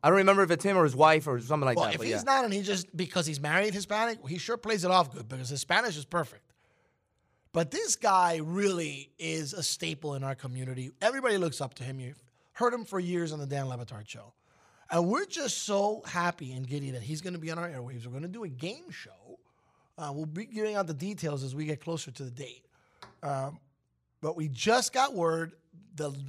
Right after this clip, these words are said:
Speaker 2: the lock date is next Thursday, December tenth, three P M. Special programming here on Slam Radio. And I'm very proud of, uh,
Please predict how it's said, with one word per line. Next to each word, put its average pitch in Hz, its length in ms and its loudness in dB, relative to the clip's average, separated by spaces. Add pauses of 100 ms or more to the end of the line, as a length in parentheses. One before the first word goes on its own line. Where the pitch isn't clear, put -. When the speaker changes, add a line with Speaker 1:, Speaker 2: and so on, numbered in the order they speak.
(140)
Speaker 2:
the 143 160 -2
lock 151 360 -2
date 165 220 -6
is 123 140 -8
next 139 500 -10 (260)
Thursday, 143 540 -6
December 123 480 -10
tenth, 135 340 -10 (360)
three 131 200 -10
P 180 200 -6
M. 113 200 -8
Special 131 360 -14
programming 139 480 -10
here 123 240 -10 (300)
on 127 160 -8
Slam 120 360 -12
Radio. 110 320 -12 (480)
And 131 240 -8
I'm 123 60 -8
very 156 240 -2
proud 180 300 -2
of, 185 220 -6
uh, 165 320 -2